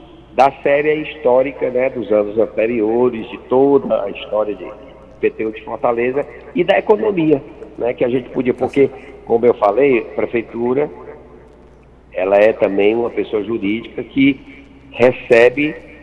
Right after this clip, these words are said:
é, de você, contribuinte, que é pra usar na escola, na saúde, na proteção, a, a, por exemplo,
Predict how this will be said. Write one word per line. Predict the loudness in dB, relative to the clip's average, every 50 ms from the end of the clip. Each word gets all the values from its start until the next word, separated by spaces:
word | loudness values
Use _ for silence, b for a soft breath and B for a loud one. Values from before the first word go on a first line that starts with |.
| -20 -20 -20 -12
é, | -8 -8 -8 -8 -8
de | -8 -6 -2
você, | 2 4 4 4 4 2 2 2 4
contribuinte, | 4 2 2 4 2 0 0 2 2 2 4 2 2 0 -2 -6 -12
que | -10 -4 0 2 4 4
é | 2
pra | 2 0 -2 -2
usar | -2 -2 -2 0 0 0 0
na | 0 0 0
escola, | 0 -2 -6 -4 0 0 0 0 -2 -4
na | -6 -8 -8 -6
saúde, | -4 -2 0 0 0 -2 -4 -6
na | -8 -6
proteção, | -4 -4 -4 -2 -2 -2 -4 -2 -2 -2 0 0
a, | -2 -4 -6 -10 -14 -18 -20 -20 -20 -20 -20 -20 -20
a, | -6
por | -4 -2 -2
exemplo, | -2 -2 2 2 2 2 2 -2